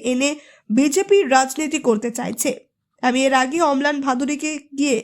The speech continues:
কথা বলেছিলাম, কিন্তু তিনি গুরুত্ব দেননি। এই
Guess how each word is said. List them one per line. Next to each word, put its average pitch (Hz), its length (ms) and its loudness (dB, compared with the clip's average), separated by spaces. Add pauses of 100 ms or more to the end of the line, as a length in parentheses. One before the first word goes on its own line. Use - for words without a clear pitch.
(400)
কথা 277 300 4
বলেছিলাম, 233 580 0 (500)
কিন্তু 392 260 4 (120)
তিনি 403 180 4 (160)
গুরুত্ব 277 260 -2 (120)
দেননি। 226 320 -2 (400)
এই 294 120 6